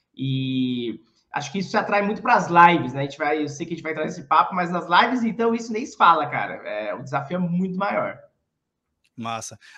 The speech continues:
Speaker 2: Agora, Rodrigo, explica um pouquinho pra gente, quem nunca viu falar da Animo T V, o que que é e que mercado é esse que vocês estão inserido?
Speaker 1: Perfeito. A Animo T V é uma plataforma de streaming, né? Então, conteúdo ao vivo, onde você pode fazer gratuitamente. Qualquer um pode se cadastrar na Animo e começar,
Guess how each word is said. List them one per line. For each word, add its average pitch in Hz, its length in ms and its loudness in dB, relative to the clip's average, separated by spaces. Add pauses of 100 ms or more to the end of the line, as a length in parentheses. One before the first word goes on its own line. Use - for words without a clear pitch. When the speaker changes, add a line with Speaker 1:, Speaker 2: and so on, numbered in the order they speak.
Speaker 2:
Agora, 190 400 2 (160)
Rodrigo, 202 240 -4
explica 233 300 -8
um 339 40 -10
pouquinho 233 240 -4
pra 190 120 0
gente, 160 300 -4
quem 185 360 -6
nunca 143 400 -4
viu 120 300 -4
falar 120 640 -2
da 127 100 -2
Animo 135 340 0
T 127 140 -2
V, 120 240 -2
o 151 80 -2
que 175 100 -4
que 135 220 -2
é 160 300 0 (260)
e 135 80 -6
que - 100 -10
mercado 185 460 2
é 143 60 0
esse 156 180 -4
que 151 60 -12
vocês 143 180 -10
estão 143 160 -6
inserido? 107 420 -6 (880)
Speaker 1:
Perfeito. 139 440 -4
A - 20 -4
Animo 220 160 0
T 262 140 -2
V 226 80 0
é - 20 2
uma - 80 0
plataforma 247 340 -2
de 190 100 -4
streaming, 226 600 -6
né? 175 260 -2
Então, 160 360 -6
conteúdo 170 480 -4
ao 147 160 0
vivo, 226 300 -2
onde 180 100 -6
você 135 60 -10
pode 151 260 -6
fazer 143 380 -2
gratuitamente. 147 680 -6
Qualquer - 280 -6
um 202 180 -4
pode - 240 -6
se - 60 -16
cadastrar - 420 -8
na 151 80 -6
Animo 175 240 -2
e 180 80 -4
começar, 170 680 -2